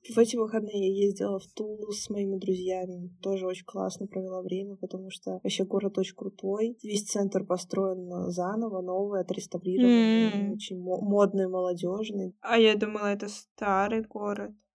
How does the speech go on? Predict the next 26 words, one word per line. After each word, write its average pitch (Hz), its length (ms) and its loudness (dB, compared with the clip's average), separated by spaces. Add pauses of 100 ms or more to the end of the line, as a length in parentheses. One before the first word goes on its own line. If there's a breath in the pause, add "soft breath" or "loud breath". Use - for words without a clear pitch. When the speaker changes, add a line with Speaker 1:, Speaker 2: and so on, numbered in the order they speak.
(140)
Speaker 1:
Он 247 220 10
старый 262 420 4
город, 233 340 4
просто 196 520 0
у 196 60 0
него 196 220 -2
Кремль, 220 420 0
например, 185 400 -2
был 190 220 0
разрушен 190 760 0
и 202 180 -4
построен 214 560 4
Speaker 2:
М. 180 60 0
Speaker 1:
заново 202 500 0
до 185 120 4
конца 190 460 0
только 190 260 -2
в 180 40 -6
две 185 100 -2
тысячи 196 260 -4
восемнадцатом, 190 760 -6
по-моему, 196 400 -10
году 185 300 -4
или 180 120 -4
в - 60 -10
шестнадцатом. - 880 -14